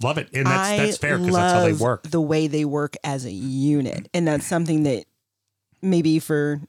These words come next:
Speaker 2: a couple of the <laughs> other teams have, has not been such a draw.
Speaker 1: Yeah,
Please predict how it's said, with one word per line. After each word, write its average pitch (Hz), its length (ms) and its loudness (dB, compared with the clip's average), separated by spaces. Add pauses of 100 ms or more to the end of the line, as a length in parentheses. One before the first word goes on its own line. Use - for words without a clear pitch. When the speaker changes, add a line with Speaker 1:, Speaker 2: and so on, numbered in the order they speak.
Speaker 2:
a 185 80 -6
couple 139 260 -8
of 160 100 -4
the 190 140 -4
<laughs> - 60 -16
other 143 160 -6
teams 190 540 0 (440)
have, 175 360 2
has 175 240 0
not 170 200 -2
been 151 180 0
such - 240 -6
a 131 40 -4
draw. - 280 -4 (280)
Speaker 1:
Yeah, 113 140 -6